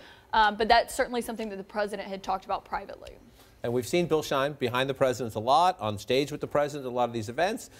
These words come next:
Speaker 2: Uh, yes, helping his former colleague Sean Hannity, he produced his show at Fox News, get interviews with the president.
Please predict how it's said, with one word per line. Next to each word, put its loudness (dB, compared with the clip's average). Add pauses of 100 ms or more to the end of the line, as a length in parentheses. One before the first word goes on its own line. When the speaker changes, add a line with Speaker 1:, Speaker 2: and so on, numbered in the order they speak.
(160)
Speaker 2:
Uh, 2
yes, 4
helping 0
his -4
former -2
colleague 2
Sean -2
Hannity, -4
he -2
produced -4
his -2
show 0 (220)
at -4
Fox 2
News, -2
get 2
interviews -2
with -4
the -4
president. 0